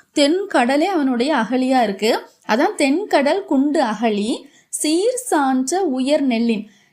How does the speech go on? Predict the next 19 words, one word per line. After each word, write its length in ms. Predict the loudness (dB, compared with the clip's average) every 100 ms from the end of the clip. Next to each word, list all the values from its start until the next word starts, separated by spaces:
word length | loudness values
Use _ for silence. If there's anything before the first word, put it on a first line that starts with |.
| _
எல்லார் 400 | 0 2 2 2
நாட்டிலையும் 580 | 0 -2 0 0 0 -2
நெல் 320 | 0 0 2
வந்து 220 | 2 0 2
விளையும், 380 | 0 0 2
ஆனா 200 | 2 2
இவனுடைய 600 | 0 0 0 0 0 0
நாட்டுல 300 | 0 0 0
ஒரு 380 | 2 2 0 -2 -4 _
அற்புதமான 680 | -2 -2 0 0 2 2 0
ஒரு 140 | 0 0
நெல் 200 | 0 0
வகை, 260 | 0 -2
சாலி 500 | -2 -2 0 0 0
அப்படிங்கிற 360 | 0 -2 0 0
ஒரு 100 | 0
நெல் 200 | -2 -2
வகை 240 | 0 -2
விளையுமா. 480 | -2 -4 0 0